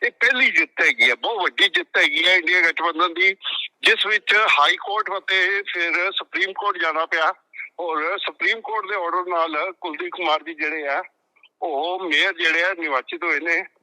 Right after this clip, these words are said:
ਮੈਂ ਕੁਲ-, ਅਹ, ਸੁਪਰੀਮ ਕੋਰਟ ਦੇ ਆਰਡਰ ਤੋਂ ਬਾਅਦ ਕੁਲਦੀਪ ਕੁਮਾਰ ਜੀ ਅੱਜ ਮੇਅਰ ਦੀ ਕੁਰਸੀ ਤੇ ਬੈਠਣ ਲੱਗੇ ਸੀ। ਹਾਲਾਂਕਿ ਉਹਨਾਂ ਨੇ ਕਾਰਜਕਾਲ 'ਚ, ਉਹਨਾਂ ਨੇ ਜਿਹੜਾ ਕਾਰਜਕ੍ਰਮ ਹੈ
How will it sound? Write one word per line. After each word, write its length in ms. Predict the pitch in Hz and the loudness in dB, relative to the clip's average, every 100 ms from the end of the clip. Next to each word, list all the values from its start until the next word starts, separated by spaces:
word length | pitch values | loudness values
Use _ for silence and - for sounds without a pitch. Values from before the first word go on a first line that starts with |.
| - - - | -16 -16 -6
ਮੈਂ 100 | 170 170 | -4 -2
ਕੁਲ-, 340 | 180 165 185 | -4 -4 0
ਅਹ, 140 | 165 143 | 0 2
ਸੁਪਰੀਮ 580 | 139 147 - - 185 208 | 0 -2 -6 -2 -2 -2
ਕੋਰਟ 260 | 214 202 | -2 -2
ਦੇ 100 | 190 | 0
ਆਰਡਰ 260 | 196 185 185 | 0 0 -2
ਤੋਂ 140 | 190 | -2
ਬਾਅਦ 260 | 156 156 180 175 170 - | 2 4 4 2 -2 -2
ਕੁਲਦੀਪ 300 | 180 151 160 | -4 -2 -2
ਕੁਮਾਰ 300 | - 160 165 | 0 2 2
ਜੀ 200 | 151 165 - - - - - 170 | 0 -6 -4 -6 -8 -8 0 2
ਅੱਜ 200 | 156 175 | 2 0
ਮੇਅਰ 340 | 180 175 190 | 2 2 2
ਦੀ 120 | 180 | 0
ਕੁਰਸੀ 340 | 175 160 - 170 | -4 -4 -2 2
ਤੇ 220 | 160 165 | 4 4
ਬੈਠਣ 340 | 151 135 175 | 2 -2 -2
ਲੱਗੇ 180 | 143 127 | 0 0
ਸੀ। 160 | 131 147 | 0 2
ਹਾਲਾਂਕਿ 440 | - 160 185 208 | 2 2 2 0
ਉਹਨਾਂ 260 | 208 208 220 | 0 0 0
ਨੇ 120 | 214 | 0
ਕਾਰਜਕਾਲ 540 | - 175 180 175 185 | 2 2 2 0 -2
'ਚ, 80 | 180 | -2
ਉਹਨਾਂ 400 | 185 170 190 190 | -6 -4 -2 -2
ਨੇ 100 | 196 | -2
ਜਿਹੜਾ 240 | 180 175 190 | -2 -2 0
ਕਾਰਜਕ੍ਰਮ 520 | - 160 147 208 214 | 0 0 0 0 2
ਹੈ 180 | 160 | 2